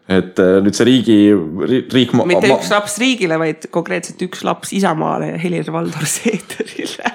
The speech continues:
Speaker 1: <laughs> Et see riigile antud laps, mis on jah, see kõige huvitavam asi, et, äh, kolmelastelistele peredele makstakse nagu oluliselt rohkem kui kahelastelistele peredele. Et noh,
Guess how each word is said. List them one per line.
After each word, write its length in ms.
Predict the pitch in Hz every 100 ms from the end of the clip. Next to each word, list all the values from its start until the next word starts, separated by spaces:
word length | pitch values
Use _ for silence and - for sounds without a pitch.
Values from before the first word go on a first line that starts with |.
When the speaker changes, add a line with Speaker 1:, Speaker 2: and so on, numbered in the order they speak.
| 135
Speaker 1:
<laughs> 160 | -
Et 100 | 117
see 160 | - 123
riigile 360 | 135 147 127 113
antud 220 | 113 110
laps, 420 | 127 160 - - 113 107
mis 160 | 120
on 100 | 127
jah, 60 | 135
see 160 | 131 117
kõige 160 | 127
huvitavam 340 | 135 120 104 107
asi, 220 | 107 101
et, 340 | 101 98 -
äh, 260 | 104 98 92
kolmelastelistele 800 | 120 110 98 101 - 98 - 95
peredele 440 | 90 120 98 90 98
makstakse 420 | 101 - - -
nagu 140 | 92 107
oluliselt 320 | 95 85 90
rohkem 300 | 113 - 87
kui 160 | 87 87
kahelastelistele 840 | 110 90 - - - 85 - 87
peredele. 400 | 85 - - -
Et 160 | -
noh, 80 | -